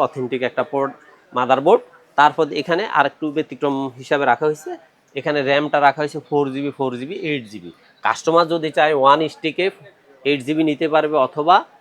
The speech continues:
এই র্যামগুলা দুই বছরের, তিন বছরের নিতে পারবে,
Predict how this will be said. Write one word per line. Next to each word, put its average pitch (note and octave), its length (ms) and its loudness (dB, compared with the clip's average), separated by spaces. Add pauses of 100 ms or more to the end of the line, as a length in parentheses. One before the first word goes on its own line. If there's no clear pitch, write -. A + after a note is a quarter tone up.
(420)
এই D#3+ 120 4
র্যামগুলা D#3+ 440 2 (320)
দুই E3 200 6
বছরের, D3+ 340 -2 (100)
তিন D#3+ 120 0 (100)
বছরের D3 320 -4 (140)
নিতে D3+ 280 0
পারবে, F#2 240 -10